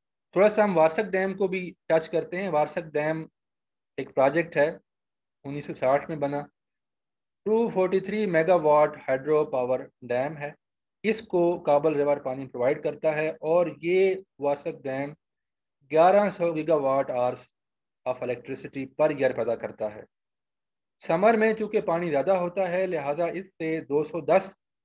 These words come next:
मेगावाट बिजली हर घंटे में पैदा होती है और ऐड होती है to the national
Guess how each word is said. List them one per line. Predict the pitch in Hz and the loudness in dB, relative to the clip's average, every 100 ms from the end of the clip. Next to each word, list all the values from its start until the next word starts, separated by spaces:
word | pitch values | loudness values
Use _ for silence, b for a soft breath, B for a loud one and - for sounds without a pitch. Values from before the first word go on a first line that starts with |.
| _ _ _ _ _ _ - | _ _ _ _ _ _ -6
मेगावाट | 139 147 156 139 139 | -2 2 4 4 2
बिजली | 143 131 139 143 143 139 - _ _ _ _ _ _ _ _ _ _ _ _ _ _ _ | -2 -12 -8 -6 -4 -6 -12 _ _ _ _ _ _ _ _ _ _ _ _ _ _ _
हर | 170 180 | 0 0
घंटे | 139 139 151 | 0 -4 -4
में | 139 | -2
पैदा | 123 156 | -2 0
होती | 156 156 170 | -2 -4 -2
है | 160 160 | 0 2
और | 139 131 | 0 -2
ऐड | 135 143 | -2 -2
होती | 135 - 143 | -4 -6 -8
है | |
to | 139 | -6
the | 131 180 | -8 -6
national | 131 123 - 151 208 | -4 -6 -6 -8 -8